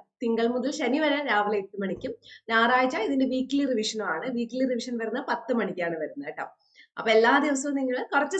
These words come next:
സമയം സ്പെൻഡ് ചെയ്യുകയാണെങ്കിൽ കുറച്ച് കൂടുതൽ കറന്റ് അഫയേഴ്സ് നിങ്ങൾക്ക് പഠിക്കാൻ സാധിക്കും. അപ്പൊ കറന്റ് അഫയേഴ്സ് എന്ന് പറയുന്നത് ഏതൊരു എക്സാമിനും, ആ, ഇപ്പൊ ഗവൺമെന്റ് ജോലിക്കാണെങ്കിലും ശരി, പ്രൈവറ്റ് ജോബ്സിനാണെങ്കിലും ശരി, വളരെ ഇമ്പോർട്ടന്റ് ആണ്. So, അത് കൃത്യമായിട്ട് എന്തായിരുന്നു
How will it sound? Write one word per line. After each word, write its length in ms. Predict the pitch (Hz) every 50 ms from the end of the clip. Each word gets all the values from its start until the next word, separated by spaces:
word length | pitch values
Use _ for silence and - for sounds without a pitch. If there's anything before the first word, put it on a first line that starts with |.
| 370
സമയം 200 | 359 320 311 302
സ്പെൻഡ് 280 | 302 - - 262 247 240
ചെയ്യുകയാണെങ്കിൽ 440 | 254 247 240 226 208 208 214 220 -
കുറച്ച് 260 | - - 269 269 294
കൂടുതൽ 460 | 269 277 262 254 240 226 262 269 269 269
കറന്റ് 220 | 247 220 220 214
അഫയേഴ്സ് 320 | 214 214 214 208 208 - 226
നിങ്ങൾക്ക് 280 | 208 196 - - - - _
പഠിക്കാൻ 360 | - 196 185 180 180 180 180
സാധിക്കും. 420 | 180 175 160 160 160 - - 269 - - _ _ _ - - -
അപ്പൊ 140 | _ 226 240 262
കറന്റ് 180 | 247 233 240 247
അഫയേഴ്സ് 260 | 247 269 262 262 262
എന്ന് 140 | 269 294 285
പറയുന്നത് 340 | 269 262 269 269 269 269 269
ഏതൊരു 340 | 262 254 269 294 294 330 320 -
എക്സാമിനും, 580 | - - - 277 240 233 240 247 247 240 202 - -
ആ, 100 | 208 202 190
ഇപ്പൊ 140 | - - - - 202
ഗവൺമെന്റ് 340 | 190 185 196 208 214 214 214
ജോലിക്കാണെങ്കിലും 560 | 233 233 240 240 254 233 220 220 214 208 208 -
ശരി, 100 | 226 208
പ്രൈവറ്റ് 360 | 202 - 190 180 175 185 190
ജോബ്സിനാണെങ്കിലും 720 | - 214 202 214 208 208 - 277 262 247 220 208 208 208 208 208 226
ശരി, 200 | - 180 190 - - - - - _ -
വളരെ 260 | 208 233 240 254 269 294 311 277
ഇമ്പോർട്ടന്റ് 460 | 262 226 208 202 196 202 - 220 214
ആണ്. 200 | 185 160 156 165 - _ _ -
So, 120 | - 285 277
അത് 100 | 262 285 285
കൃത്യമായിട്ട് 600 | - 254 254 - - 311 294 285 254 226 220 214 220
എന്തായിരുന്നു 440 | 202 190 180 175 175 175 175 -